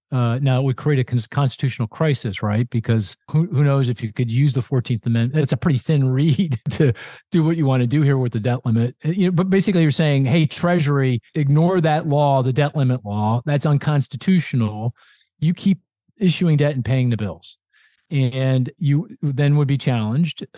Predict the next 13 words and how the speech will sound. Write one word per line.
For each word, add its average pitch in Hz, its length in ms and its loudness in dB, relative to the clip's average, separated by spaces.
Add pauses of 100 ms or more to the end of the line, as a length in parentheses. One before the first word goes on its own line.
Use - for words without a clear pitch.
uh, 135 200 -2
go 131 200 0
into 139 160 0
the 139 80 -2
court. 131 320 -2
Supreme 151 240 2
Court 147 220 0
would 123 100 0
probably 123 260 0
take 123 220 -2
that 120 120 0
up 113 120 -2 (100)
immediately. 113 720 0